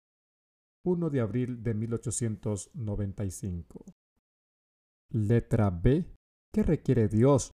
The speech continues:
si descuidamos la devolución de su diezmo puntualmente?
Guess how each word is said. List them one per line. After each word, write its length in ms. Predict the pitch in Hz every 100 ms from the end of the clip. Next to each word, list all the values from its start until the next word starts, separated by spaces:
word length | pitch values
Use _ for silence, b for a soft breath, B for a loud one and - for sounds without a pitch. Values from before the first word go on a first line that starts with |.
| _
si 500 | - - 131 120 113 -
descuidamos 880 | 123 - - 113 123 123 117 107 151
la 480 | 120 117 110 104 -
devolución 920 | 107 110 185 151 117 104 - 127 120
de 120 | 107 104
su 180 | 110
diezmo 600 | 104 123 143 - 107 92 - _ _
puntualmente? 1000 | - 120 107 127 113 104 127 156 151 214